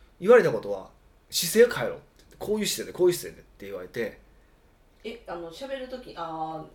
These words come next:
Speaker 2: ー、歌う時。
Speaker 1: 歌う時の姿勢を変えられただけなんですけど、歌う時の姿勢変えただけで、その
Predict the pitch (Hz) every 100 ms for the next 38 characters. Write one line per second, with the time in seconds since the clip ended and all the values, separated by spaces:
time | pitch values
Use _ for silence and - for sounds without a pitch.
0 | - 247 277 269 220 196 190 185 170 113
1 | 147 139 175 202 135 110 117 92 95 95
2 | 85 - 95 101 92 - 185 220 220 165
3 | 120 - 135 123 117 101 98 101 110 -
4 | - _ - - - - 185 170 131